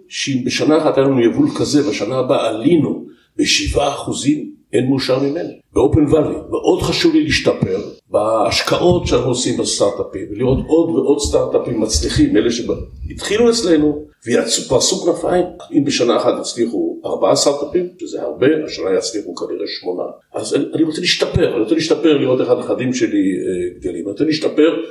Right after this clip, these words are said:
הנה, החלטנו על הקמת אוניברסיטה בצפון. תרומתי היא, גם אני תרמתי לזה משהו. כלומר, אני, לא נראה לי שאלך לנושאים חדשים,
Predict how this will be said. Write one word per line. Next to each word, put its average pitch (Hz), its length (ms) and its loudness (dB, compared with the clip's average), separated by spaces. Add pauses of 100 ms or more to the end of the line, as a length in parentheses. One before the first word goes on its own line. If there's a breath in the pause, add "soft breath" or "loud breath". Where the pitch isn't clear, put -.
(260 loud breath)
הנה, 185 200 4
החלטנו 170 440 4
על 143 60 4
הקמת 123 360 0
אוניברסיטה 120 520 -2
בצפון. - 400 -8 (160)
תרומתי 135 340 0
היא, 165 520 -2 (220)
גם - 100 2
אני 185 120 0
תרמתי 151 360 2
לזה - 200 -2 (100)
משהו. - 160 -14 (100)
כלומר, - 220 0
אני, 151 440 2
לא 190 120 2 (340)
נראה 156 220 4
לי 151 80 6
שאלך 151 300 0
לנושאים 120 440 2
חדשים, 170 380 0